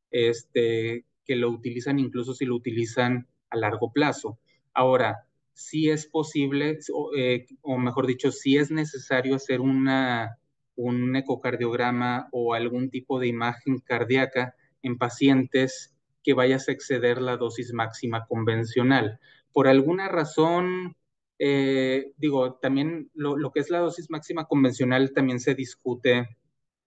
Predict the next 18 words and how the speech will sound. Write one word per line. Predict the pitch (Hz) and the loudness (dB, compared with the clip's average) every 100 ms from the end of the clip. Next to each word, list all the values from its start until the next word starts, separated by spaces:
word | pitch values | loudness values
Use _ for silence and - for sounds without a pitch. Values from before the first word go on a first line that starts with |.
| _ - | _ -2
entre | 131 117 | 0 2
autores | 120 120 120 123 | 2 2 0 0
a | 123 | -4
nivel | 117 110 117 | -4 -4 -2
internacional. | 120 117 117 113 127 135 113 | -4 -4 -6 -6 -4 -2 -4
Algunos | 107 113 120 | -6 -8 -6
dicen | 123 131 123 | -4 -4 0
que | 123 | -2
es | 113 | 2
dos | 123 123 | 2 4
miligramos, | 131 127 127 127 127 127 | 2 0 0 0 -2 -4
algunos | 117 117 117 117 | -6 -6 -4 -4
dicen | 113 123 | -4 -4
que | 120 | -4
son | 117 120 113 113 - _ _ - | 0 2 0 -6 -20 _ _ -2
tres | 123 120 135 | 2 4 4
miligramos. | 135 143 156 143 135 151 - _ _ _ _ | 4 4 4 6 4 2 -6 _ _ _ _
Usualmente, | 139 139 147 147 151 156 156 151 151 156 156 156 156 | -2 0 2 4 4 4 2 2 2 2 2 2 0